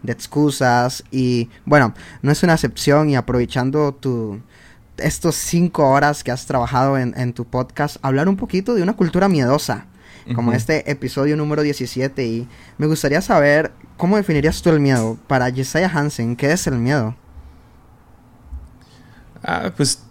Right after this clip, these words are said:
Speaker 2: primero hablaría de que, de qué tan necesario es tener miedo. Ah, miedo
Speaker 1: Wow.
Speaker 2: no es algo malo. Ah, miedo es
Speaker 1: Ujú.
Speaker 2: algo que, gloria a Dios por miedo.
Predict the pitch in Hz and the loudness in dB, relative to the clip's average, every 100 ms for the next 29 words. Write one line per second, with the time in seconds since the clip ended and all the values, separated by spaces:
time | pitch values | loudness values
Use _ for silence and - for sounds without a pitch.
0 | - 127 139 135 170 151 127 117 120 120 | -4 2 4 4 4 4 4 4 4 4
1 | 113 113 107 104 98 - - - 117 117 | 2 2 2 0 -4 -14 -16 -10 -6 -4
2 | 120 123 123 120 120 117 113 - 127 123 | -2 2 4 4 4 2 0 -2 0 0
3 | 107 104 104 95 98 92 92 98 - - | 0 0 -4 -4 -4 -4 -4 -8 -14 -20
4 | _ _ - 113 107 - 117 131 151 127 | _ _ -14 -8 -6 2 6 8 8 6
5 | 120 123 120 113 113 107 104 98 98 95 | 6 4 4 4 2 2 0 0 -2 -2
6 | - - - - - - - - - - | -4 -8 -16 -20 -20 -20 -20 -20 -10 -6
7 | - 113 123 117 113 110 107 101 104 101 | 2 4 6 6 4 4 4 2 0 0
8 | 101 - - - 101 107 117 117 110 117 | -4 -8 -18 -10 -4 2 6 6 6 4
9 | 113 - 98 101 95 - | 2 -2 -4 -4 -6 -8